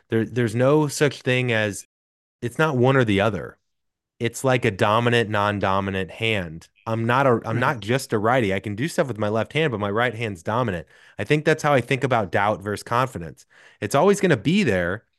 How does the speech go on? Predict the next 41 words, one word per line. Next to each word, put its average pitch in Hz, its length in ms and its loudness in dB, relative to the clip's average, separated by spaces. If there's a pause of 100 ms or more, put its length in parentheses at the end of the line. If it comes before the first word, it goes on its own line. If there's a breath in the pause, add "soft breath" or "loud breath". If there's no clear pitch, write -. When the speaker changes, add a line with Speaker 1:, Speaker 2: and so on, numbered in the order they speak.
(680)
Speaker 1:
but 127 380 0 (920)
how 170 180 -4
can 185 200 -2
we 170 120 2
remind 131 500 2
ourselves 110 720 -2 (420)
of 123 140 -2
the 120 80 -2
stuff - 380 -2
we 120 120 2
do 107 180 0
well? 92 500 0 (260)
How 123 160 0
can 156 220 -2
we 147 180 0
choose 127 560 -2
to - 140 -8
act 107 300 -6
as 104 220 -2
if 113 400 -2 (1000)
we're 107 240 2
gonna 101 180 0
hit 95 140 -2
a 92 60 -4
good 85 180 -6
one? 76 280 -16 (320)
Now, 120 140 0
I 123 120 0
know 131 160 2
that's 143 220 2
easier 131 220 -2
said 135 220 0
than 101 140 -4
done. 98 420 0
I 107 160 0
know 131 160 -2
that 117 220 0
as 98 120 -4
well 104 260 -2
as 90 140 -8
anyone, 87 560 -6